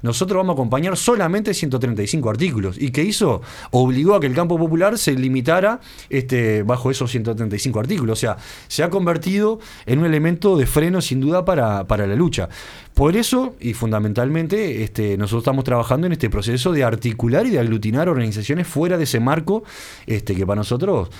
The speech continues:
es un, es un corset muy importante para la lucha de los trabajadores y de los estudiantes. Eh, que somos pequeños por ahora, sí, claro. Este, que somos,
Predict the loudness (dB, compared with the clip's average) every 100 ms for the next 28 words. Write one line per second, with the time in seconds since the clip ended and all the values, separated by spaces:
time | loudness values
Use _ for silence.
0 | -14 -6 -2 0 0 0 -2 -4 -2 -2
1 | -2 -2 -2 -2 0 0 0 -2 -2 -2
2 | -2 -2 -2 -2 0 0 -2 -2 -2 -2
3 | -2 -2 -2 -2 -2 -4 -4 -2 -2 -2
4 | -10 -16 -20 -18 -18 -18 -20 -20 -14 -6
5 | -4 -4 -4 -2 0 2 2 2 2 2
6 | 2 0 0 0 2 2 0 -2 -2 -2
7 | 0 -2 -2 -4 -10 -8 -8 -4 -2 -2
8 | -4 -2 0 2 2 0 -2